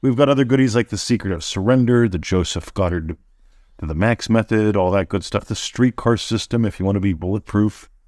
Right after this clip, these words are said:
I just invite you. If you're getting gold from the podcast, you'll get much more from a product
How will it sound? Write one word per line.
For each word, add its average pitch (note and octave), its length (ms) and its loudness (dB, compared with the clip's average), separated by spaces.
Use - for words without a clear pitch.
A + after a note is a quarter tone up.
I - 80 -2
just D#3+ 200 -2
invite E2+ 380 0
you. F#2+ 160 -4
If B2 120 -6
you're B2+ 120 2
getting C3 180 4
gold B2 240 2
from C3 120 -4
the B2+ 60 0
podcast, G#2 640 -2
you'll G2+ 120 0
get G#2 160 0
much F#2+ 300 -4
more F#2+ 160 -2
from F#2 180 -4
a F2+ 60 -2
product F#2+ 680 -2